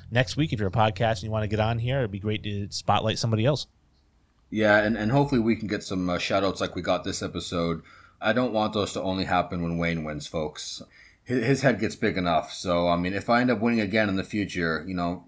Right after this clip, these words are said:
Speaker 2: remember my name, like Fort Minor says.
Speaker 1: <laughs> For sure. And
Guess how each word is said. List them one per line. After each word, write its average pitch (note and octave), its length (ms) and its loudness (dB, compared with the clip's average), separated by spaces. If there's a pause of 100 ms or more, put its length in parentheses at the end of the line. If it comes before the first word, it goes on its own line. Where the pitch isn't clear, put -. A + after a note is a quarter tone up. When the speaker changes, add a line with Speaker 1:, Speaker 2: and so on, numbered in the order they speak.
(100)
Speaker 2:
remember A2+ 420 2
my G2 200 0
name, F#2+ 320 -2
like E2 160 0
Fort F#2+ 200 -4
Minor F2 300 -2
says. C#2+ 440 -8 (460)
Speaker 1:
<laughs> - 480 -12
For C3+ 140 -8
sure. - 240 -2 (480)
And C3+ 480 2